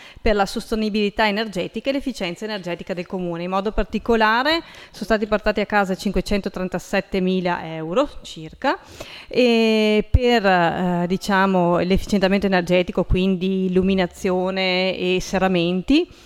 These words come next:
Palatezze, palestra Motterle, palestra Zanella e palestra San Bortolo.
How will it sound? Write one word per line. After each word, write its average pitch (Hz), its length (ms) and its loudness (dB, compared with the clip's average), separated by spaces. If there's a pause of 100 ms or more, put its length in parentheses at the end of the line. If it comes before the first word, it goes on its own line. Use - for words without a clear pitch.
(220)
Palatezze, 233 680 4
palestra 190 460 2
Motterle, 254 520 4
palestra 185 500 2
Zanella 208 400 2
e 254 40 0
palestra 220 580 0
San 180 400 -2
Bortolo. 165 580 -2